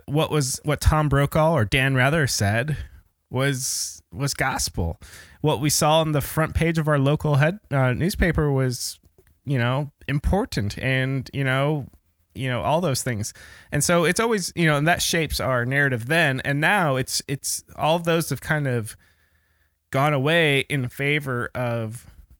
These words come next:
electronic distribution of this. So it's, it's really, it's the media. I don't wanna sound like evil media, but it's, <laughs> Facebook is a new medium. Twitter is a new medium. New is relative. They've been around for a decade,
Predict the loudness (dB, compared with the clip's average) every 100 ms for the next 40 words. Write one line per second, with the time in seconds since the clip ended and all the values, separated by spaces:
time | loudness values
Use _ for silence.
0 | _ _ -10 -6 -6 -6 -4 -4 -6 -10
1 | -8 -8 -6 -6 -6 -8 -10 -8 -6 -6
2 | -8 -14 _ _ -6 -4 -2 -2 -4 -8
3 | -6 -2 -2 -2 -4 -10 -8 -4 0 2
4 | 4 4 2 -2 -8 -12 -14 -12 -10 -6
5 | -2 -2 -2 -2 -2 -2 -6 -6 -4 -2
6 | -4 -4 -4 -2 -2 -4 -2 -6 -6 _
7 | -10 -6 -6 -6 -16 _ -20 -20 _ _
8 | _ _ -4 0 0 -2 -6 -4 -4 -2
9 | 0 0 0 0 0 0 -2 -2 -6 -8
10 | -20 _ -2 2 2 2 0 -2 0 0
11 | 0 0 0 -2 -4 -6 -4 0 4 4
12 | 4 2 2 2 0 0 0 2 0 0
13 | -2 -4 -4 -4 -6